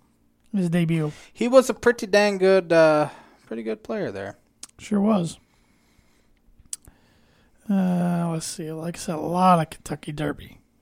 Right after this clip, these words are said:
Speaker 1: A lot of Kentucky Derby. On this day in nineteen seventy, the twenty-fourth N B A championship, the twenty-fourth N B A champion was crowned. Who won it? Nineteen seventy.
Speaker 2: What was it?
Speaker 1: N B A champion, nineteen seventy.
Speaker 2: I'm gonna go with the, uh, Boston Celtics.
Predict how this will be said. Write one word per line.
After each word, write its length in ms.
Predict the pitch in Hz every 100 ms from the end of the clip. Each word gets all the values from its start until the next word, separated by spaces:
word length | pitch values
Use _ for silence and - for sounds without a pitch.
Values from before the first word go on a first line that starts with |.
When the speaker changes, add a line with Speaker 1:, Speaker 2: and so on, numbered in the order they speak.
| _ _
Speaker 1:
A 40 | -
lot 120 | -
of 60 | -
Kentucky 320 | - - -
Derby. 180 | - - - - -
On 120 | 254
this 120 | 302
day 180 | 214 269
in 60 | 220
nineteen 460 | 220 254 - 247
seventy, 640 | 208 - - 226 196 170 156
the 140 | 147
twenty-fourth 720 | - 226 254 233 - 220 220
N 100 | 240
B 120 | 202 190
A 80 |
championship, 880 | 175 - 220 214 185 165 - 196 - - - _ _ _ _ 294
the 200 | 233 196 247
twenty-fourth 480 | - 254 - 220 -
N 120 | 233
B 100 | 214
A 60 | 190
champion 440 | - 285 294 190
was 100 | 156
crowned. 500 | - 185 156 156 165 - _ _
Who 140 | - 233
won 220 | 247 214
it? 120 | 160 _
Nineteen 340 | 190 180 214 202
seventy. 440 | 208 156 147 143 _ _ _ _
Speaker 2:
What 140 | - 151
was 200 | 175 165
it? 140 | 185 - - - -
Speaker 1:
N 120 | 262 208
B 80 | 220
A 60 |
champion, 420 | 208 226 180 160
nineteen 340 | 151 170 180 190
seventy. 480 | - 185 156 147 - _ _ _ -
Speaker 2:
I'm 60 | 180
gonna 160 | 160 123
go 220 | 135 135
with 200 | 123 123
the, 360 | 127 120 117 110
uh, 40 |
Boston 420 | 104 127 143 -
Celtics. 540 | - 170 165 160 165